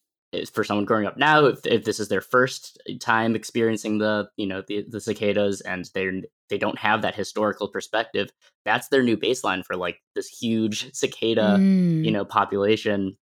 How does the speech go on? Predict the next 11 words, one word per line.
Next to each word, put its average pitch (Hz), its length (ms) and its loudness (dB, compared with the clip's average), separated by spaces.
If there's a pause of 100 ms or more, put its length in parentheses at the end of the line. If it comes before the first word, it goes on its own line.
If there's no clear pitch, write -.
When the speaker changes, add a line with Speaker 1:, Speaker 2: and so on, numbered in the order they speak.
(520)
Speaker 1:
or 101 140 -2
huge, 110 400 -2
you 104 120 -6
know, 92 180 -4 (180)
uh, 104 180 0 (100)
boom 107 280 2
in 104 120 0
that 98 180 -2
population. 101 720 -2
And, 92 360 -6
um, 90 400 -4